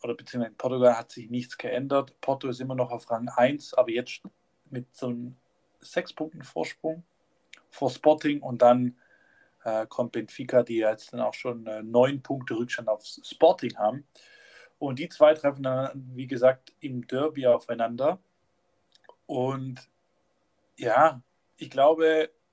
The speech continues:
oder beziehungsweise hoffe, da das letzte Spiel in der portugiesischen Liga so interessant war, hoffe ich, dass dieses Spiel auch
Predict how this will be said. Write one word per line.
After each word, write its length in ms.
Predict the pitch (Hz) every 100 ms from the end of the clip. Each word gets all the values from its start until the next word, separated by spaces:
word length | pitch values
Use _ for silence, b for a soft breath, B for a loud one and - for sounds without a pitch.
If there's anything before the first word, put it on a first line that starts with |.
| _ _ _ _ _ _ _ _
oder 140 | -
beziehungsweise 400 | 127 170 170 120
hoffe, 400 | - 165 143 151 - b b b _
da 180 | 117 127
das 200 | 131 -
letzte 420 | 156 - - 160
Spiel 360 | - - 165
in 100 | 165
der 100 | 147
portugiesischen 840 | 147 143 139 135 - 139 - - 131
Liga 400 | 139 131 127 123
so 320 | - 151 151
interessant 600 | 135 - 131 - - -
war, 300 | 135 131 156 b b b b -
hoffe 280 | 151 151 147
ich, 220 | 135 -
dass 240 | - 123
dieses 280 | - 131 131
Spiel 280 | 127 - 127
auch 340 | - 127 160